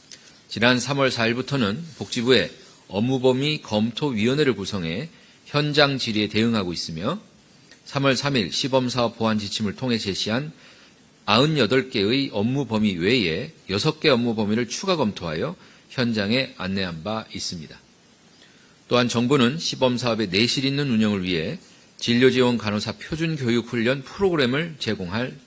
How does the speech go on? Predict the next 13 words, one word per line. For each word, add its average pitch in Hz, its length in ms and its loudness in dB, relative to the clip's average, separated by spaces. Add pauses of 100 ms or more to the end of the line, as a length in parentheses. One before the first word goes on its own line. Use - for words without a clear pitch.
(120)
계획입니다. 82 500 -8 (1200)
우선 113 360 2
수술, 104 680 -2
외과, 117 680 -2
내과, 90 580 -4 (680)
응급중증 127 1040 -2 (100)
네 95 260 0
개 143 180 0
분야 104 300 -2
프로그램을 120 680 -4 (280)
사월 110 460 0
중 139 220 -6
제공하고, 101 760 -6